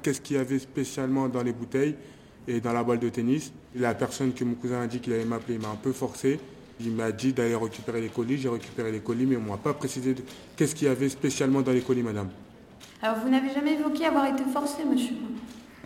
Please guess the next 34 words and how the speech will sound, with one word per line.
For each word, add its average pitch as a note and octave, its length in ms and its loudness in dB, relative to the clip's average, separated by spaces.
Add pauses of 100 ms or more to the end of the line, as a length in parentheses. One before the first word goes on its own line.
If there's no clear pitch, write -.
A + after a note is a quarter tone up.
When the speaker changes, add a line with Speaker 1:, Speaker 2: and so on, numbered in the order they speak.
(600)
Speaker 1:
Quand ? D#3 180 4 (420)
Speaker 2:
Dans, B3 220 6
en A#3+ 60 6
garde B3 220 6
à - 40 6
vue, - 140 2 (160)
vous A#3+ 60 2
n'avez A3+ 180 0
jamais A3+ 240 -2
dit A#3+ 140 0
que - 140 2
vous B3+ 80 2
aviez F3+ 140 4
Speaker 1:
Oui, G3 40 4
parce - 140 0
Speaker 2:
été - 80 -2
Speaker 1:
que B2+ 60 0
je A#2+ 60 -2
voulais C3 160 2
Speaker 2:
forcé ? B2 80 -2
Speaker 1:
pas D#3 100 2
le D#3 60 0
dire D#3+ 160 0
parce A#2+ 240 -6
que A#2+ 340 -2
j'avais A2 280 -6
peur. C#3 260 -2 (460)
Speaker 2:
Ah. G#3+ 200 0
Speaker 1:
Je - 60 -4
me A#2 40 -6
sentais A#2 240 -8
pas A#2 160 -6
bien, C#3 320 0
mais A#2 180 -4